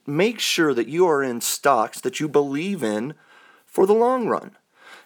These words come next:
And then simply don't worry too much about your stock <laughs> portfolio. If you're stressing about your stocks in the midst of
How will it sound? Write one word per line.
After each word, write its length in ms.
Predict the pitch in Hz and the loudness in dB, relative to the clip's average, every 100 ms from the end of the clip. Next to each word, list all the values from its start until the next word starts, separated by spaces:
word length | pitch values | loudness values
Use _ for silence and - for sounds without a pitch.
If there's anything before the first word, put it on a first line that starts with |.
| - | 0
And 140 | 147 | 2
then 160 | 170 175 | 2 0
simply 640 | - 220 247 165 151 151 135 _ _ _ - | 0 0 0 -2 -4 -6 -12 _ _ _ 0
don't 300 | 170 226 - | 2 2 -2
worry 460 | 151 208 185 123 127 | 2 4 4 2 -2
too 220 | - 175 | -4 -2
much 560 | 160 135 120 - - - | 2 2 2 -2 -8 -2
about 360 | 135 107 110 | 0 2 0
your 80 | 123 | -2
stock 360 | - 110 - - | -4 -4 -4 -4
<laughs> 0 | |
portfolio. 1080 | - 220 - - 190 240 285 143 104 - - - - | 0 0 -2 -2 2 2 2 -2 -2 -6 -14 -20 -10
If 220 | - 131 117 | 0 2 4
you're 100 | 196 | 0
stressing 600 | - - 214 214 185 165 | 0 2 2 2 0 2
about 240 | 156 151 | 2 0
your 80 | 143 | -2
stocks 520 | - - 147 139 - | -2 2 2 2 -2
in 120 | 127 | -4
the 40 | 117 | -2
midst 460 | 120 143 143 - | 0 0 0 -2
of 320 | - 113 101 | 0 2 0